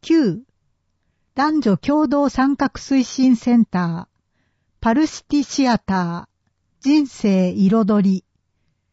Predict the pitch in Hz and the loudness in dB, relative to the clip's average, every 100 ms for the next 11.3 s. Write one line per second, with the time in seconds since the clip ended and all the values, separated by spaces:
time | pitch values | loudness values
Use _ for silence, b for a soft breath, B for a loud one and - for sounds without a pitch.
0 | _ - 214 285 - 233 247 - - 214 | _ -4 0 0 -2 -4 -4 -6 -4 -4
1 | - 240 233 233 202 160 - _ _ 202 | 0 0 2 2 0 -2 -10 _ _ 2
2 | 208 240 294 285 262 262 247 240 214 - | 4 4 2 0 0 0 2 0 -2 -4
3 | 170 165 285 _ _ _ _ _ _ _ | -6 -6 -10 _ _ _ _ _ _ _
4 | _ _ _ _ _ _ _ _ _ _ | _ _ _ _ _ _ _ _ _ _
5 | _ 220 220 294 - - 277 - 285 254 | _ -2 0 -2 -6 -2 -2 0 -2 0
6 | - 190 170 185 175 170 - _ _ _ | 0 0 0 -2 -4 -6 -12 _ _ _
7 | _ _ 269 311 277 208 185 185 233 262 | _ _ -2 0 2 2 2 0 -2 0
8 | 214 226 220 202 156 233 277 285 - 269 | 0 -2 -4 -4 -2 0 0 0 0 0
9 | 262 247 233 - 233 240 226 214 175 - | 2 2 2 2 2 4 4 2 0 -2
10 | 214 226 190 175 - 185 175 175 175 165 | -2 0 2 0 0 2 4 2 2 0
11 | 156 - - | -2 -8 -20